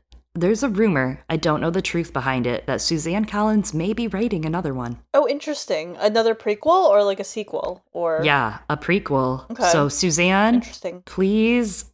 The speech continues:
Speaker 1: give me Haymitch's story in full, even though we kinda know it. Please, I'm free Friday, Suzanne, if you have time. Thank you.
Speaker 2: Hmm.
Speaker 1: Thank you.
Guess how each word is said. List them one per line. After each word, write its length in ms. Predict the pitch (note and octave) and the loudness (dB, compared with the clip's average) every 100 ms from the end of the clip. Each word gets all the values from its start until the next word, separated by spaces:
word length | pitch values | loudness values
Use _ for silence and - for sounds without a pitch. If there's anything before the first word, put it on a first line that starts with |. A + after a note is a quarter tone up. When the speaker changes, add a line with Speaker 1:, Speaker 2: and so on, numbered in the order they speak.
| - E3+ | -14 -4
Speaker 1:
give 260 | F#3 F3 | -2 0
me 480 | G#3 G#3 G#3 G3+ - _ - | 2 2 2 -2 -8 _ -8
Haymitch's 760 | F3 F3+ F#3 F3+ - E3+ D#3+ - - | -4 0 0 -2 -2 -2 -2 -4 -8
story 680 | - E3+ E3 D#3+ E3+ F3 - - _ _ - | -2 0 2 2 0 -2 -8 -20 _ _ -4
in 180 | D3+ | -4
full, 420 | C3+ - D3+ D#3 - | -2 0 2 2 2
even 200 | D#3+ D#3+ | 0 0
though 100 | D#3+ | -2
we 80 | D#3 | -2
kinda 260 | D3+ D3 | -2 -2
know 200 | D3+ D3+ | 0 2
it. 200 | F3 F#3 - _ _ - | 2 0 -4 _ _ -18
Please, 500 | - F3 F3+ F#3+ F3+ | -4 -2 0 -2 -2
I'm 180 | - D#3 | -2 -4
free 320 | C#3 - G#3 G#3+ | -4 -2 0 0
Friday, 500 | - F3+ F3+ D#3+ C#3+ | 2 2 2 0 0
Suzanne, 640 | - C3+ C#3 C3+ C3 C3+ - - | -2 -2 0 0 -2 -4 -12 -8
if 160 | C#3 E3 | -6 0
you 100 | D#3 | 0
have 140 | C#3+ | 0
time. 420 | - C#3+ A#2+ B2 - _ _ - | 0 0 0 -4 -10 _ _ -8
Thank 220 | F3 D3 C#3+ | -4 -2 -4
you. 180 | C#3 C#3 _ _ _ B3 | -6 -10 _ _ _ -8
Speaker 2:
Hmm. 300 | A3 F3+ F#3 | -8 -10 -10
Speaker 1:
Thank 240 | E3 - | -10 -10
you. 180 | E3 | -16